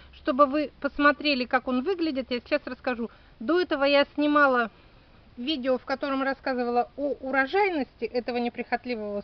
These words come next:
сорта. Сейчас я хочу рассказать о его выносливости. Вот здесь он у меня растет дикоросом. Кто с самой весны смотрел видео, тот видел, что я еще до заморозков высадила вот на эти ступенечки. Тут у меня буквально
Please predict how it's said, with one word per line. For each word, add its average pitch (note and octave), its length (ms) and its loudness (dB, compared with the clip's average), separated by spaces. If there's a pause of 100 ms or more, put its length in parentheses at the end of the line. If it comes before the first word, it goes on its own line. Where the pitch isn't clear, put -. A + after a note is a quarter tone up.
сорта. G#3 280 -8 (720)
Сейчас G4+ 320 -2
я F#4+ 100 -4
хочу D4 260 -2
рассказать C#4 440 -2 (140)
о C#4 120 -2
его C#4+ 220 0
выносливости. C4+ 1000 -2 (1600)
Вот C4 140 -2
здесь F4+ 300 0
он F4 140 -2
у D#4+ 40 2
меня C#4 240 2
растет D4 420 0 (580)
дикоросом. A#3+ 680 0 (840)
Кто D#4+ 140 -4
с - 60 -8
самой D#4+ 340 2
весны D4+ 400 -4
смотрел C#4+ 400 0
видео, D4+ 480 0 (240)
тот D#4+ 180 -10
видел, A#3 320 -6
что - 200 -4
я D4 140 4
еще C#4 200 2
до C4 140 -8
заморозков C4 640 0
высадила E4+ 480 -4
вот D4+ 140 -4
на D4 100 -2
эти C#4+ 180 -4
ступенечки. C4 720 -8
Тут - 160 -14
у D#4+ 40 -8
меня D4+ 200 -4
буквально C#4 480 -2